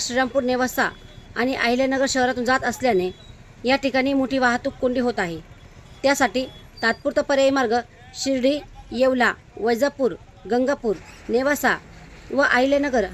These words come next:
हा सुस्थितीत आहे. या काळात मनमाडकडून वा-, न-, अहिल्यानगरच्या दिशेने जाणारी अवजड वाहने मनमाड, येवला, वैजापूर, गंगापूर, नेवासा,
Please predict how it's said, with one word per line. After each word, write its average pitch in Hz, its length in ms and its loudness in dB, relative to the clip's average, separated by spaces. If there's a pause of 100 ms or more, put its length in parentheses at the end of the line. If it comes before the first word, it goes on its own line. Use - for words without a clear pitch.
हा 285 120 4
सुस्थितीत 277 680 -6
आहे. 220 280 2 (1000)
या 254 220 4 (300)
काळात 233 460 0
मनमाडकडून 254 1300 -2
वा-, 233 220 0
न-, 233 120 0 (120)
अहिल्यानगरच्या 269 1200 -2
दिशेने 247 440 0 (560)
जाणारी 254 280 4
अवजड 262 300 4
वाहने 240 380 2 (360)
मनमाड, 262 460 2 (180)
येवला, 247 300 2
वैजापूर, 247 520 0 (480)
गंगापूर, 262 480 2
नेवासा, 240 520 2